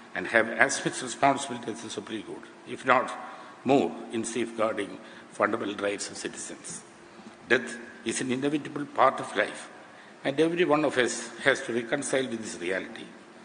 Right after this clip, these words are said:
Loss of men of eminence,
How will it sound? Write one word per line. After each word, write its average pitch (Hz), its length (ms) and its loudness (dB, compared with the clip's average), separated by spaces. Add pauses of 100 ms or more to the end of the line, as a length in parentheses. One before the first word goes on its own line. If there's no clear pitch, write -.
(260)
Loss 143 340 6
of 151 140 -2
men 120 320 2 (960)
of 123 320 8
eminence, 139 640 4